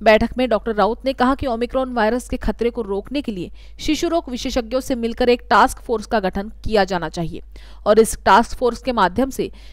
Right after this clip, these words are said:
जिले के बाल रोग विशेषज्ञों को उपचार विधियों पर मार्गदर्शन और जानकारी प्रदान की जानी चाहिए। उन्होंने ये भी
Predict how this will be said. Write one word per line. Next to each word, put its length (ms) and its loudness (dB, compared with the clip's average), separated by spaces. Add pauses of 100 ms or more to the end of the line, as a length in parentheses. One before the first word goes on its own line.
(100)
जिले 180 0
के 140 0
बाल 240 6
रोग 160 -4
विशेषज्ञों 520 -6
को 120 -6
उपचार 380 0
विधियों 300 -6
पर 180 -2
मार्गदर्शन 680 -2
और 120 -6
जानकारी 460 0
प्रदान 440 -4
की 100 -6
जानी 240 2
चाहिए। 320 -2 (320)
उन्होंने 220 0
ये 140 2
भी 100 4